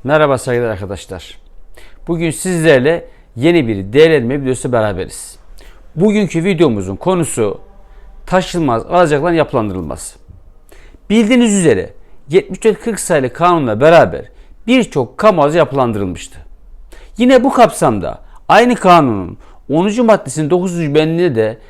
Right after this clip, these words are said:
taşınmazlarla ilgili alacakların yapılandırılması konusu gündeme getirilmişti. Burada biz tabii ki belediye ilgili platform olduğumuz için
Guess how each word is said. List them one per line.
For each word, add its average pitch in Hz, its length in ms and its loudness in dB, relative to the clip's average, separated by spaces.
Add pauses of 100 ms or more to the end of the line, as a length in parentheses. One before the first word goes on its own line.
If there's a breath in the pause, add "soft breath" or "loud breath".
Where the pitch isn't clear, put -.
(280 soft breath)
taşınmazlarla 185 1600 2
ilgili 160 520 -2
alacakların 160 680 0
yapılandırılması 139 720 -2
konusu 165 520 -6
gündeme 139 280 -2
getirilmişti. 90 680 -8 (1200 soft breath)
Burada 180 760 4 (460)
biz 233 260 0
tabii 214 260 4
ki 147 220 -2
belediye 196 340 6
ilgili 160 260 0
platform 160 340 -2
olduğumuz 170 420 2
için - 300 -8